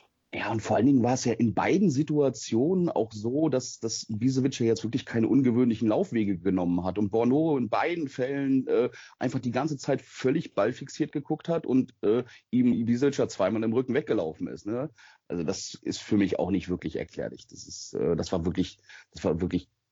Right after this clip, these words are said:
Kreisklasse-Abwehrverhalten, was die da gezeigt haben. Und die haben auch, haben's ja auch alle irgendwie danach gesagt, die das ein bisschen, äh, mit wachem Auge analysiert haben, das war einfach nicht Bundesliga-tauglich, was wir da gerade beim zwei null und beim drei null gemacht haben.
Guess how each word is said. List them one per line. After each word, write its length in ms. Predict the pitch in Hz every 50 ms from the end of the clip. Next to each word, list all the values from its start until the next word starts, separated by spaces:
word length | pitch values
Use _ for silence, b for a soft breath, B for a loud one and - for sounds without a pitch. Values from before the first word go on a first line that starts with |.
| _ _
Kreisklasse-Abwehrverhalten, 1500 | - - - 87 98 143 - - - - 95 85 87 - - - 76 82 - 80 - - - 76 76 78 76 - - -
was 120 | - - -
die 100 | - -
da 100 | - 78
gezeigt 480 | 71 - - - - 78 78 - -
haben. 220 | 76 76 78 76 -
Und 180 | 78 73 73 - -
die 160 | 80 82 82
haben 120 | 85 87 87
auch, 200 | 85 85 - - _
haben's 240 | 101 95 101 95 92
ja 60 | 95
auch 120 | - -
alle 180 | - - 117 135
irgendwie 280 | 135 113 123 117 101 107
danach 340 | 104 104 104 101 107 113
gesagt, 420 | - 104 90 92 92 104 120 - - B B B B B B B
die 60 | - 95
das 180 | 101 92 -
ein 60 | 107
bisschen, 720 | 92 113 127 - - - 123 120 117 113 113 113 113 110 -
äh, 360 | - 95 104 - - 92 101
mit 160 | 104 101 92 92
wachem 260 | 92 95 - 104 -
Auge 260 | - 90 110 110 101
analysiert 460 | 101 104 95 92 85 - 104 107 -
haben, 100 | 110 98
das 160 | 85 78 -
war 80 | - -
einfach 200 | - 85 - 85
nicht 160 | 85 - _
Bundesliga-tauglich, 800 | - 107 101 87 - 87 71 67 - - 87 78 - - - - -
was 140 | 78 -
wir 80 | 76 76
da 180 | 76 78 78 78
gerade 260 | 76 78 85 92 92
beim 200 | 85 90 90 82
zwei 240 | - - 90 85 92
null 140 | 92 92 92
und 80 | 87
beim 120 | 90 85 82
drei 160 | 85 85 82
null 140 | 80 76 -
gemacht 300 | - 71 - - - -
haben. 200 | 76 78 78